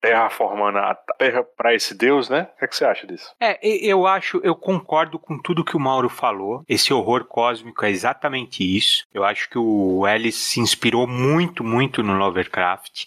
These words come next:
Speaker 2: O Lovecraft aborda exatamente isso. Seres, assim, inconcebíveis, numa escala que pra gente é também inconcebível. Seres que, assim,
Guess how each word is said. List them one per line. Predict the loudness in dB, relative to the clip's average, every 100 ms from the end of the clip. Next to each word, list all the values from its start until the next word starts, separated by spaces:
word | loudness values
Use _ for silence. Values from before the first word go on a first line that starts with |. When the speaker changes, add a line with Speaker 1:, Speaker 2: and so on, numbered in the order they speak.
| -6
Speaker 2:
O | -2
Lovecraft | -2 -2 -4 -2 -4 -4
aborda | -4 0 -2 0 -2
exatamente | -4 -4 -2 -2 -2 -6 -4 -10 -8 -4 0
isso. | 2 2 2 2 0 -2 -2
Seres, | -2 0 0 0 0 -2 0 0 -2 _
assim, | -4 -2 0
inconcebíveis, | 2 2 0 -2 -6 -2 0 0 -2 -6 -4 0 0 0 0 -2 -2
numa | 0 2 0
escala | -2 -4 -2 0 2 2 0 -2 -10 -8
que | -6
pra | -2 0 0
gente | -2 -2 -2 -4 -6 -6 -6 -2
é | 0 0
também | -2 -4 -2 -2 -2
inconcebível. | -4 -6 -4 -2 -2 -2 -2 0 0 0 -2 -8 -4
Seres | 0 2 2 0 -2
que, | 0 0 0
assim, | -2 -4 -4 -4